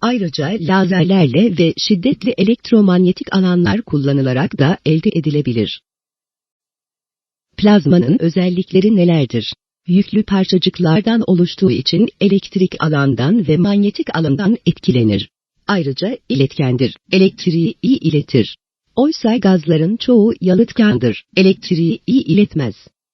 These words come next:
Tıpkı gaz gibi belirli bir şekli ve hacmi yoktur. Maddenin bu halinde kimyasal tepkimeler gaz halindekine göre daha hızlı gerçekleşir.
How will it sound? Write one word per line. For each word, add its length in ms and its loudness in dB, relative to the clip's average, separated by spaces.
Tıpkı 420 2
gaz 340 -2
gibi 220 -2
belirli 340 4
bir 120 2
şekli 520 -2
ve 140 2
hacmi 480 -2
yoktur. 460 -2
Maddenin 640 2
bu 160 0
halinde 460 2
kimyasal 600 0
tepkimeler 640 -2
gaz 300 -6
halindekine 800 0
göre 400 -2
daha 180 2
hızlı 320 2
gerçekleşir. 840 -2